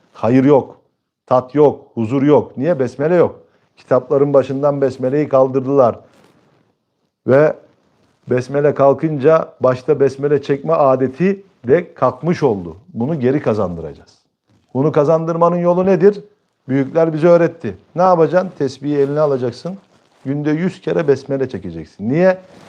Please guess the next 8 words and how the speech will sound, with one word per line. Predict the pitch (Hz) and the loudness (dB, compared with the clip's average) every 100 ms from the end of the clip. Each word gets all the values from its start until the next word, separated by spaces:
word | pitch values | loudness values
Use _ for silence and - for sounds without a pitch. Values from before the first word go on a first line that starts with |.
| - | -8
Dilin | 113 120 147 135 | -4 -2 -2 0
besmeleye | 127 - 120 131 139 | -2 -2 0 4 4
alışsın, | 123 123 113 - 117 | 2 -2 -6 -8 -8
kırılsın. | 110 113 104 - 95 - _ _ _ _ _ _ _ - - | -6 -8 -8 -10 -16 -16 _ _ _ _ _ _ _ -20 -10
Sen | - 127 131 - _ _ - | -2 -2 -2 -10 _ _ -2
neyi | 120 220 220 | 2 4 4
çok | 175 113 | 0 -2
zikredersen | 127 131 131 123 127 - 190 220 | -10 -4 -2 0 -2 0 -2 -4